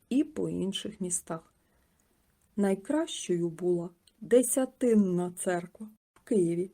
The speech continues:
звана так тому, що князь давав на неї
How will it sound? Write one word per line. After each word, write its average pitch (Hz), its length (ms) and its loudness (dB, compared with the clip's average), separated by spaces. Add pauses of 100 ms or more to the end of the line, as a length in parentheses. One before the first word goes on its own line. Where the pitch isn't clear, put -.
(420)
звана 180 400 -2
так 180 240 -8
тому, 190 400 2 (460)
що - 260 -4
князь 185 460 -4
давав 180 520 0
на 175 160 2
неї 165 560 -2